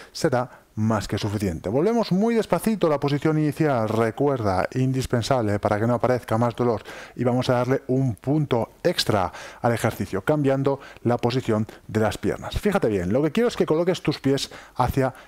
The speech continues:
el lado derecho, mejor hacia el lado izquierdo, para que compre-, comencemos igual que hemos hecho antes. Lado izquierdo, ¿vale? De tal manera que tu pie de la pierna derecha quede apoyado sobre el muslo de la pierna izquierda,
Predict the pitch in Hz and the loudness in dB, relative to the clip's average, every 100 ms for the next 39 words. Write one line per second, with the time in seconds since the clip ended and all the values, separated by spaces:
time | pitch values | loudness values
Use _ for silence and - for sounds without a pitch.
0 | - - 139 127 113 113 113 - - - | -4 0 2 2 2 2 0 -4 -10 -4
1 | 120 117 101 - - 170 214 165 143 127 | 0 0 0 -2 -2 0 0 2 2 0
2 | 120 - 98 92 95 113 123 113 151 151 | 0 0 0 0 0 0 0 0 0 2
3 | 135 120 127 151 135 113 143 139 143 123 | 0 0 0 0 0 0 0 0 0 2
4 | 120 113 - - - - 117 110 107 104 | 0 -2 -10 -20 -20 -2 0 0 0 -2
5 | 95 76 - - 175 240 202 - 113 90 | -2 -2 -4 -2 0 0 -2 0 -2 0
6 | 90 143 226 - - - 117 151 160 156 | 0 0 0 -4 -12 -8 -2 0 2 2
7 | 165 147 120 - 117 - 139 135 185 135 | 0 0 -2 -2 -4 0 2 2 2 0
8 | - 113 104 104 107 117 - 147 - 117 | 2 0 2 2 2 2 2 0 2 0
9 | 117 135 120 123 101 - 120 120 113 - | 2 2 2 0 -2 -2 0 0 -2 -6
10 | 90 101 220 247 113 87 - - - - | -4 0 0 0 -2 -2 -6 -16 -10 -2
11 | 135 117 117 110 110 104 - 113 95 78 | 0 0 0 2 2 0 -2 0 0 -2
12 | 95 | -6